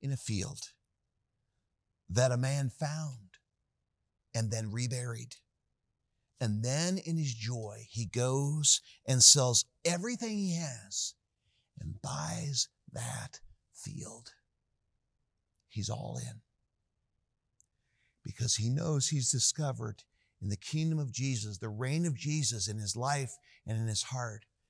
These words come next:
everything his heart truly desires. Father in heaven, thank you for the treasure, the hidden treasure that a lot of people discount and a lot of people don't pursue.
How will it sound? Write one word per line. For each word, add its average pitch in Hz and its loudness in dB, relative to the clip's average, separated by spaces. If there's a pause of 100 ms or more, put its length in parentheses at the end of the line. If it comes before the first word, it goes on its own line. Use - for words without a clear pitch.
(360)
everything 143 0
his 117 -2
heart 120 -4
truly 110 -6
desires. - -12 (1300)
Father 110 0
in 117 2
heaven, 117 0 (840)
thank 123 4
you 120 0
for 117 0
the 110 -2
treasure, 98 -4 (280)
the - -6
hidden 143 4
treasure 101 -6 (320)
that 135 8
a - 10
lot 160 8
of 180 4
people 165 4
discount 135 2
and 104 -8
a 107 -4
lot 110 -2
of 127 -4
people 120 -2
don't 98 -4
pursue. 85 -6